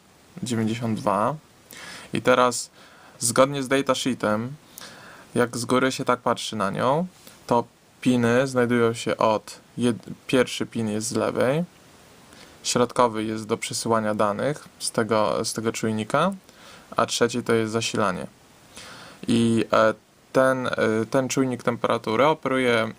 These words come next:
ma zakresy od minus pięćdziesięciu pięciu stopni Celsjusza do plus stu dwudziestu pięciu stopni Celsjusza.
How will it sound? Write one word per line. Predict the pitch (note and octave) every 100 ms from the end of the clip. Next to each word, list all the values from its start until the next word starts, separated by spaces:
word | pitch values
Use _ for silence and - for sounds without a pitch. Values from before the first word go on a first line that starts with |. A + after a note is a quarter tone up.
| A#2
ma | A#2 A#2+
zakresy | A#2+ A#2 - A#2 A2+ - G#2+ G#2
od | A#2 A2 A#2+
minus | A#2+ A#2
pięćdziesięciu | - A2+ A2+ A#2 A2 A#2 B2 -
pięciu | A#2 G#2+ A#2
stopni | - G#2 G#2+
Celsjusza | G#2+ A2 A2 - A#2 - D3+ F#3 G3 - -
do | A2+ A2+
plus | B2+ C3 -
stu | -
dwudziestu | A#2+ A#2 A2+ -
pięciu | - G#2+ G#2 A2
stopni | - G#2+ A2+
Celsjusza. | A2 G#2 A2 A2 - C#3+ G#3